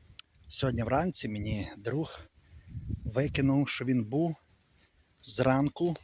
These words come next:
і знайшов тільки одного гриба. І я трошки як розчарувався, думаю, нема грибів,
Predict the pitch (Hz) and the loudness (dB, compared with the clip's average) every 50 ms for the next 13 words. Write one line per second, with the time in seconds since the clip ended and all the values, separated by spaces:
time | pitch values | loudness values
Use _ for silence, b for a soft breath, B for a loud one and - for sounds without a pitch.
0 | _ _ _ - _ _ - _ _ _ - 135 120 131 135 143 135 - - 180 | _ _ _ -20 _ _ -20 _ _ _ -8 0 2 2 4 4 2 0 -2 -4
1 | 165 - - 208 - - 175 156 135 147 143 127 107 113 110 92 - 82 - - | -4 -4 -6 -6 -2 0 0 2 4 4 2 2 2 0 -2 -2 -2 -6 -6 -10
2 | - - _ _ _ _ _ _ _ _ - _ _ _ - - - - - - | -16 -20 _ _ _ _ _ _ _ _ -20 _ _ _ -20 -20 -20 -20 -20 -20
3 | - - - - - _ - _ _ _ _ _ - _ _ - _ - - - | -12 -8 -8 -8 -8 _ -20 _ _ _ _ _ -20 _ _ -20 _ -20 -20 -20
4 | _ _ _ - - - - 113 135 131 - 135 135 123 - - 135 120 110 - | _ _ _ -20 -16 -10 -4 0 0 0 0 0 -2 -2 -2 0 -2 -2 -2 -2
5 | 117 113 - - - 117 127 131 147 156 147 127 - - 104 101 110 110 110 110 | 0 0 0 2 2 0 0 0 0 0 2 2 0 0 0 0 0 0 2 2
6 | 104 104 104 107 123 139 139 117 123 123 113 107 117 117 110 101 | 0 0 0 0 0 0 0 0 0 0 0 0 0 0 0 -2